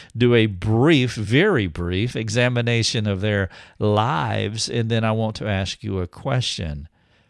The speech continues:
as you think about each one of them. First man up is Adam. God says this, "Adam, do not fear. Trust me. Don't give in to your shame,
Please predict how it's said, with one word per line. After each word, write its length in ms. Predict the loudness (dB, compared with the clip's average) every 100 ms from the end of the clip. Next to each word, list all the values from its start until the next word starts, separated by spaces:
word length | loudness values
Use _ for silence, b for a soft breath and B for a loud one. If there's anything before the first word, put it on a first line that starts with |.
| b -2
as 200 | 0 0
you 100 | -4
think 240 | -4 -6
about 340 | -6 -4 -6 -6
each 300 | -10 -10 -8
one 240 | -6 -4
of 160 | -6 -6
them. 400 | -8 -8 -12 -18 B B _
First 300 | 0 0 -2
man 280 | -4 -2 -4
up 280 | -4 -6
is 160 | -8 -6
Adam. 580 | -8 -6 -6 -8 -10 -14 _ _ _ _ _ _ _ _ _ -20 -8
God 300 | -2 -2 -2
says 360 | -2 -4 -4 -6
this, 360 | -6 -4 -6 -4
"Adam, 540 | -2 0 -2 -2 -4 -8 b b b _ _
do 180 | -10 -6
not 240 | -6 -8
fear. 680 | -12 -10 -8 -8 -10 -14 -20 _ _ _ _ _ _ _
Trust 480 | -10 -8 -6 -8 -8
me. 540 | -10 -8 -10 -12 -16 _ _ _ _ _ _ _ b b b -4
Don't 240 | -4 0
give 220 | 0 0
in 160 | -2 -4
to 100 | -6
your 240 | -6 -6
shame, 800 | -6 -6 -6 -8 -8 -8 -8 -10